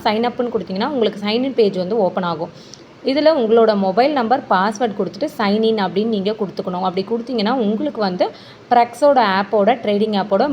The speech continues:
மெயின் பேஜ் வந்து இப்படி தான் இருக்கும். இந்த மெயின் பேஜ்லேயே வந்து நமக்கு எல்லா டீட்டெயில்ஸுமே வந்து நமக்கு கொடுத்துருவாங்க. ட்ரேடிங் சிக்னல், ப்ரொடக்ஷன் என்னென்ன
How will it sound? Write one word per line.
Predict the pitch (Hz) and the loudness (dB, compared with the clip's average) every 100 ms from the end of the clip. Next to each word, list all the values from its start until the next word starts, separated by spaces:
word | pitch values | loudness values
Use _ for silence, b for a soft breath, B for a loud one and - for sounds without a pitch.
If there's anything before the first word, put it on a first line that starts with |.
| 220 | 0
மெயின் | 214 262 254 | 0 0 2
பேஜ் | 220 185 | 0 0
வந்து | 180 196 | -4 -4
இப்படி | 180 180 | -4 -4
தான் | 185 175 | -4 -4
இருக்கும். | - 311 427 B B - | -4 -4 -6 B B -2
இந்த | 233 233 | 2 4
மெயின் | 226 285 311 | 4 2 0
பேஜ்லேயே | 277 190 233 233 | -2 0 0 0
வந்து | 202 233 | 0 0
நமக்கு | 202 208 220 | 0 2 2
எல்லா | 190 214 190 | 2 0 0
டீட்டெயில்ஸுமே | 214 226 208 208 208 | 2 0 0 -4 -2
வந்து | 185 208 | -2 -2
நமக்கு | 190 175 220 | -4 -6 -6
கொடுத்துருவாங்க. | 185 - 196 180 165 247 - | -6 -4 -2 -2 -2 -4 2
ட்ரேடிங் | 220 247 247 233 | 2 2 0 -4
சிக்னல், | 208 - 208 196 - B B B B - | -8 -4 -4 -4 -6 B B B B 0
ப்ரொடக்ஷன் | 220 220 226 254 226 | 2 2 0 -2 -2
என்னென்ன | 190 202 196 | 0 0 0